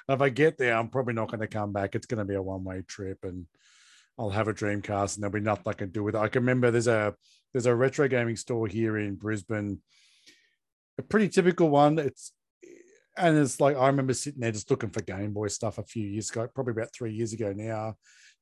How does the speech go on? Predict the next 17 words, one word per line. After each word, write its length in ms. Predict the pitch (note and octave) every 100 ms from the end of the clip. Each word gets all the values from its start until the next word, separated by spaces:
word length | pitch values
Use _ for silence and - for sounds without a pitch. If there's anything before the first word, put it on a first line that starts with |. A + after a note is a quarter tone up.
| _ _ _ -
And 120 | C3
a 60 | C3
guy 200 | D3 D3+
just 200 | C#3 -
walked 320 | C#3 A#2+ -
in, 200 | B2 B2
he 80 | A#2
was 160 | G#2
talking 340 | - B2 A2+ A2+
to 60 |
the 80 | G#2+
guy 240 | G2+ G2+ G#2
and 80 | F#2+
blah, 100 | A#2+
blah, 100 | G#2
blah, 140 | F#2+ F#2
blah. 320 | G#2+ G#2+